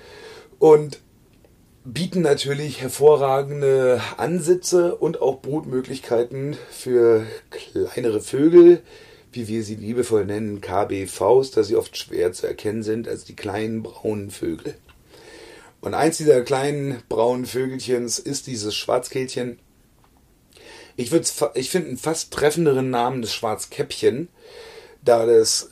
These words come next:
eine oben, das schwarze Kappe hat auf dem Scheitel und die Kehle oft sehr schwer zu sehen ist. Wo fängt die Kehle an, wo hört die Kehle auf? Denn darunter kommt auch die Farbe braun, wie beim Braunkehlchen,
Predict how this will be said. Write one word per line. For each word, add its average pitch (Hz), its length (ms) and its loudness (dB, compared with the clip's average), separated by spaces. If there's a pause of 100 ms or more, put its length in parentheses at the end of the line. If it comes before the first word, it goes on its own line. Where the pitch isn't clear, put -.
eine 120 260 -4
oben, 147 360 4
das 113 140 -2
schwarze 113 760 2 (840)
Kappe 147 340 -2
hat 156 200 -2
auf 127 200 2
dem 113 480 -8
Scheitel 147 640 0 (580)
und 131 600 2
die 127 120 -12
Kehle 151 460 4
oft - 260 -2
sehr 117 200 -4
schwer - 260 -2
zu 139 120 -4
sehen 131 260 -4
ist. 110 160 -2
Wo 123 100 -4
fängt 139 240 -2
die 110 60 -18
Kehle 131 300 -2
an, 135 200 -6
wo 127 120 0
hört 127 120 -4
die 139 80 -12
Kehle 120 380 -2
auf? 123 420 0 (460)
Denn 127 100 0
darunter 127 400 4
kommt 120 260 -4
auch 143 360 4 (180)
die 131 80 -14
Farbe 120 300 0
braun, 143 500 2
wie 151 80 -4
beim 151 180 6
Braunkehlchen, 151 840 -2